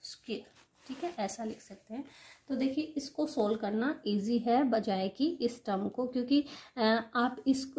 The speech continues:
हर एक एनएलएम की वैल्यू पुट करके इसके साथ सॉल्व नहीं कर सकते। <clears throat> तो देखिए, इसकी वैल्यू अगर निकालें तो इसकी वैल्यू कितनी आती है, हाइड्रोजन एटम का जो ग्राउंड स्टेट फंक्शन होता है वो लिख लीजिए आप यहाँ पे,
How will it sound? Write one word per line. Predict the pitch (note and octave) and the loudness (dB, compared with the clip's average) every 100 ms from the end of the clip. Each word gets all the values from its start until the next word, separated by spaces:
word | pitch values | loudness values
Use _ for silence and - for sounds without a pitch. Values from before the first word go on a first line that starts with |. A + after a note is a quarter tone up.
| A#3+ | 4
हर | C4+ C4+ | 8 8
एक | C4+ C4+ | 6 4
एनएलएम | A3+ A3 A3 A3+ A#3+ | 2 6 6 6 6
की | B3+ | 4
वैल्यू | A3+ G#3+ G#3+ | 4 4 4
पुट | A3+ A3+ | 0 -4
करके | A3 - A3 | -6 0 -2
इसके | - A3+ | 0 -4
साथ | A3+ G#3 | -2 -4
सॉल्व | - A3 C#4 C4+ | -2 4 6 6
नहीं | A#3+ A3 | 8 8
कर | A3 G#3 | 6 0
सकते। | G3+ - C4 D#4+ - - - - - _ _ | -4 -4 0 0 -2 -18 -20 -20 -20 _ _
<clears throat> | F4+ C#4+ D4 - | 10 12 12 10
तो | B3 | 6
देखिए, | B3 C4+ C4+ | 4 6 4
इसकी | - B3+ | 4 4
वैल्यू | A#3 C4 | 6 6
अगर | C4 B3+ | 6 4
निकालें | B3 A#3+ G#3+ C4 F4 - - | 2 2 4 4 2 -4 0
तो | |
इसकी | A#3 - A#3 | 0 2 2
वैल्यू | A#3 A3+ A#3+ | 4 6 4
कितनी | A#3 A3 G#3+ | 2 2 2
आती | G3 G3 A3 | 2 2 4
है, | D4+ - - _ _ _ _ _ _ - - | 4 2 -8 _ _ _ _ _ _ -20 -2
हाइड्रोजन | A3+ G#3+ C#4 D4 D4+ | 0 6 6 8 6
एटम | C4 C4 C4 | 4 2 2
का | B3 | 2
जो | B3 | 4
ग्राउंड | A3 G3+ A3 C4+ | 4 2 2 0
स्टेट | C4+ B3 | 0 0
फंक्शन | - G#3 G#3 A3+ G#3+ | 0 -2 -2 -2 -2
होता | A3 - | -2 -2
है | G3 B3 - - - - - | -2 -2 -6 -14 -16 -10 2
वो | A#3+ | 6
लिख | A3+ A3+ | 6 6
लीजिए | A3+ G#3+ A#3 A#3+ | 4 4 4 4
आप | A3 A3 | 4 4
यहाँ | G#3 A3+ | 4 4
पे, | B3 | 6